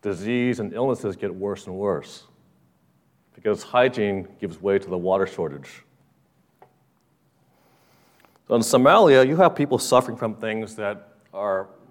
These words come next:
that people in the U S really know nothing about. You have people dying of measles, of cholera, of parasitic worms.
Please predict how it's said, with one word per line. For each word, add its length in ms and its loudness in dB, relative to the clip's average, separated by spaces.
that 560 -10
people 240 -6
in 60 0
the 80 0
U 140 4
S 140 0
really 140 4
know 120 0
nothing 300 -2
about. 400 2
You 80 -2
have 120 -2
people 280 -2
dying 300 0
of 80 -4
measles, 640 -4
of 120 -20
cholera, 580 0
of 100 -4
parasitic 480 -2
worms. 680 -2